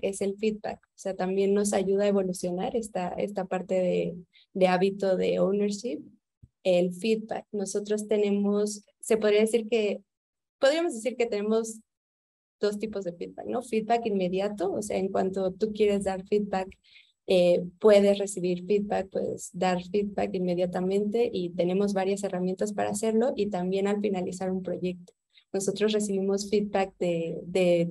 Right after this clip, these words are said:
todos los, nuestros colaboradores con los que estuvimos, eh, pues, haciendo el proyecto y ya sea, eh, otros compañeros de desarrollo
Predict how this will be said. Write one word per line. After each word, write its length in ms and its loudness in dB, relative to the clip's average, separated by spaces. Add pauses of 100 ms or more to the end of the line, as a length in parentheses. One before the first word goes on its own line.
todos 280 8
los, 280 0
nuestros 380 0
colaboradores 720 0
con 140 -2
los 120 -4
que 100 -10
estuvimos, 680 -6
eh, 200 -8 (100)
pues, 160 -14
haciendo 320 0
el 60 -2
proyecto 480 -4 (340)
y 160 2
ya 180 4
sea, 680 0
eh, 500 2
otros 440 4
compañeros 640 -2
de 280 -4
desarrollo 760 -2